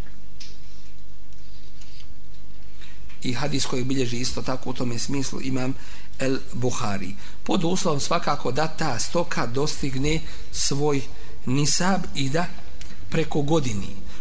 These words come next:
Koji je nisab stoke? Mi ćemo ovdje ukratko to samo spomenuti, ovo pitanje je poduže, ali ćemo ga ukratko samo spomenuti kao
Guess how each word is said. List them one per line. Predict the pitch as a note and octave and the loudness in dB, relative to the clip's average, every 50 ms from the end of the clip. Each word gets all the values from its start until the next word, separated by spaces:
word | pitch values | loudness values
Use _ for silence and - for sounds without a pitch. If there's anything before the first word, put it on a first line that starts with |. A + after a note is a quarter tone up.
| - - - | 0 0 0
Koji | - G#3 A3 A3 | 0 2 2 2
je | F3+ D#3+ C#3 | 2 2 0
nisab | C#3 D3+ D#3 - - F3 C#3+ C3 - | 0 0 0 0 0 0 0 0 0
stoke? | - C3+ C3 - C#3+ A#2+ - - - - - - - - - - - - - | 0 0 0 0 0 0 0 0 0 0 0 0 0 0 0 0 0 0 0
Mi | E3+ F3+ | 0 0
ćemo | F3 - F#3+ E3+ D#3 D3 - D#3+ | 0 0 0 0 0 0 0 0
ovdje | F3+ F3+ D#3+ C#3 - | 0 0 0 0 0
ukratko | A3 G#3 G3 - F3 E3 - - - C3 | 0 0 0 0 0 0 0 0 0 0
to | B2+ - - - | 0 0 0 0
samo | - - F#3 E3 E3 D#3+ E3 - - - - - - | 0 0 0 0 0 0 0 0 0 0 0 0 0
spomenuti, | - - - - D3+ C3 B2+ C3 C3+ D3+ F3 F#3+ G3 G3+ G3 - G3+ G3+ | 0 0 0 0 0 0 0 0 0 0 0 0 0 0 0 0 0 0
ovo | - B2+ B2+ B2+ - | 0 0 0 0 0
pitanje | - - - - C3 B2+ B2+ B2+ B2 | 0 0 0 0 0 0 0 0 0
je | C#3+ | 0
poduže, | C#3 - D3 D#3 D3 C3+ C3 C3 F3 G3 G3+ G3+ - - - - - - - - | 0 0 0 0 0 0 0 0 0 0 0 0 0 -2 -2 -2 -2 0 0 -2
ali | - G#2+ A2+ C3+ | -2 -2 -2 0
ćemo | - D#3 C#3+ C#3+ C#3 | 0 0 0 0 0
ga | C3 A3+ G3+ - - | 0 -2 -2 -2 -2
ukratko | - - C#3 B2+ - - C3 | -2 -2 -2 -2 -2 -2 0
samo | A#2+ - D3 C#3+ C#3+ C#3 B2+ - - - - - - - | 0 0 0 0 0 0 0 0 0 0 0 0 0 0
spomenuti | - - - A#2+ B2 B2+ C3 C#3 D3 D#3 D#3 - - D#3 C#3+ - - - | 0 0 0 0 0 0 0 0 0 0 0 0 0 0 0 0 0 0
kao | - - C3+ C3+ B2+ | 0 0 0 0 0